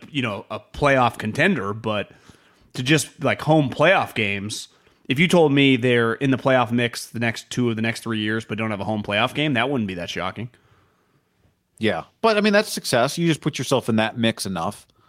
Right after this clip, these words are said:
Speaker 2: with your quarterback being as good as he is, and he's clearly really good.
Speaker 1: You knew he's drafting pick thirty-two?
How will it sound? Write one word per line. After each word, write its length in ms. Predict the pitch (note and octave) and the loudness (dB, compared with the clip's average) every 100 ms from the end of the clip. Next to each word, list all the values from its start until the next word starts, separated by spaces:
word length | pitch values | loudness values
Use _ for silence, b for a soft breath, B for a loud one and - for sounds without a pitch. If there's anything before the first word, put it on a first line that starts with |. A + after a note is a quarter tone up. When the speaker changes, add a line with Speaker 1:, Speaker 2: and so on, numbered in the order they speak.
| b b | b b
Speaker 2:
with 140 | B2+ A2+ | 0 2
your 100 | B2+ | 2
quarterback 840 | - A#2+ A2+ G2 G2 G2+ - - _ _ _ _ - | 2 2 4 2 0 -2 -10 -20 _ _ _ _ 2
being 220 | C#3 A#2 | 4 4
as 100 | F#2 | 0
good 220 | A#2+ B2+ | 2 2
as 100 | A2 | 2
he 200 | A2+ A2 | 0 2
is, 240 | F#2+ G#2+ | 2 -2
and 40 | A2 | -4
he's 120 | G#2 | -4
clearly 320 | - B2 G#2 | 0 0 0
really 320 | F#2+ A2 G#2 | 0 0 0
good. 340 | F2+ F#2+ E2+ F2 _ _ | -2 -4 -6 -12 _ _
Speaker 1:
You 80 | B2 | 0
knew 120 | C#3 | 2
he's 100 | C#3+ | 2
drafting 480 | B2 B2+ C3 C3+ B2 | 2 0 0 -4 -2
pick 240 | C#3 B2+ | -4 -4
thirty-two? 480 | - B2+ A#2+ B2+ C#3+ | -4 -4 -2 -2 -2